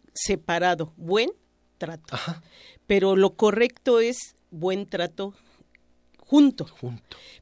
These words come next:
Speaker 1: Pero lo más interesante es que es un concepto que todavía no se encuentra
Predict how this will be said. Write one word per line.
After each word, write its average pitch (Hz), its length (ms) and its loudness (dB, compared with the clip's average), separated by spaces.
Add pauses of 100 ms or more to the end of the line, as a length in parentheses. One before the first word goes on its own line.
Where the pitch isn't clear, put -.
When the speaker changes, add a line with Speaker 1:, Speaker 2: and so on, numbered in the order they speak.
(200)
Speaker 1:
Pero 262 300 4
lo 240 160 2
más 247 320 -2
interesante 240 920 -2
es 196 220 -4
que 226 320 -4
es - 300 -8 (280)
un 285 220 4
concepto 247 880 0
que 220 120 -10
todavía 226 640 -4
no 220 120 -4
se 214 180 -8
encuentra 214 680 -2